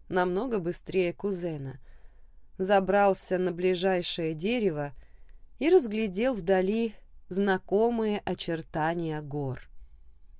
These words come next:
Учитель показывал им с Юанем на карте долину, где будут проходить соревнования. Поэтому, увидев пик характерной формы,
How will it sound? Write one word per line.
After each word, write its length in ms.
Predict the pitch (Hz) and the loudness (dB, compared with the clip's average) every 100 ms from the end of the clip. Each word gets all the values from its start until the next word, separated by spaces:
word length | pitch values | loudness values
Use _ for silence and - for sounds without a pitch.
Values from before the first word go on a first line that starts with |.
| - - - - - | -20 -20 -20 -20 -6
Учитель 580 | 196 208 - - - 190 | 0 0 0 -2 0 -2
показывал 840 | - 190 - 196 180 180 175 170 - - | 0 0 2 2 2 0 0 0 -2 -4
им 220 | 185 180 | -2 -2
с 140 | - | -4
Юанем 600 | 175 165 190 214 165 156 - - - - | -4 -2 0 0 -2 -4 -10 -20 -20 -2
на 160 | 220 | -2
карте 520 | 220 190 175 175 - 185 | 0 4 4 4 -2 0
долину, 640 | 196 220 233 185 135 127 - - - - - | 0 0 -2 -2 -4 -8 -14 -20 -20 -16 -6
где 220 | 170 180 | 2 2
будут 340 | 175 165 160 | 0 -4 -6
проходить 580 | - 160 - 160 165 165 | -4 -4 -2 -2 -2 -4
соревнования. 960 | - 156 160 170 170 156 135 131 - - - - - - - - - - | -4 -2 -2 -2 -4 -6 -6 -8 -10 -14 -20 -20 -20 -20 -20 -20 -20 2
Поэтому, 800 | 190 190 277 311 294 302 302 285 - - - | 6 6 6 2 2 2 0 -4 -14 -20 -8
увидев 580 | 240 254 349 240 233 - - | -2 6 6 6 0 -6 -6
пик 260 | 247 240 - | -2 -2 -4
характерной 880 | - 196 190 190 - 214 185 170 147 | 0 4 4 4 -2 2 2 2 -4
формы, 600 | - 220 269 277 269 | -4 0 2 2 -2